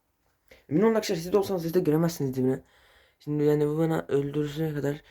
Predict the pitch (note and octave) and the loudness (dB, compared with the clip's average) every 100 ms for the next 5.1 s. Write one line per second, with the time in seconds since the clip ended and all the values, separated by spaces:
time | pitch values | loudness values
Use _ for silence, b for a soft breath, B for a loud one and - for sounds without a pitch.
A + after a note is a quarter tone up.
0 | b b C3 B2 A#2 A#2 D3+ D3+ D3 D3+ | b b -4 -2 -4 -2 -4 -2 -2 0
1 | D#3+ D#3+ D#3+ D3+ D#3+ E3+ E3 D#3+ _ _ | 0 2 0 0 -2 -4 -4 -6 _ _
2 | - C#3 B2 B2 b b b b D#3 E3+ | -10 -4 -4 -4 b b b b -6 -2
3 | E3+ F3 E3+ E3+ D#3+ E3+ D#3+ D#3 D3+ D3 | 0 2 4 4 2 0 0 -2 -2 2
4 | D3+ D#3 D3+ C#3 - C#3+ D3 D3+ C3 C#3 | 4 4 2 -4 -2 0 2 2 2 0